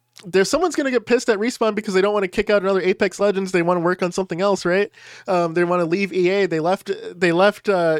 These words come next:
E A to go to Activision to go to E A again. You know, like, they wanna just do something on their own. They're gonna leave, have their good gunplay knowledge. That person,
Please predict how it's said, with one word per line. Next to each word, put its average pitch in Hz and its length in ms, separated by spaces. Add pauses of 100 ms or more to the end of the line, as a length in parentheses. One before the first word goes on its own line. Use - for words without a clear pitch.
(120)
E 196 200
A 190 220
to 160 280
go 175 260
to 165 120
Activision 175 680
to 165 80
go 175 140
to 170 120
E 190 140
A 180 200
again. 143 440
You 165 140
know, 165 160
like, 160 180
they 175 100
wanna 185 240
just 170 240
do 185 120
something 175 320
on 151 80
their 143 160
own. 156 240 (300)
They're 226 180
gonna 175 180
leave, 156 340
have 196 220
their 202 140
good 185 220
gunplay 190 340
knowledge. 185 420 (220)
That 185 160
person, 180 500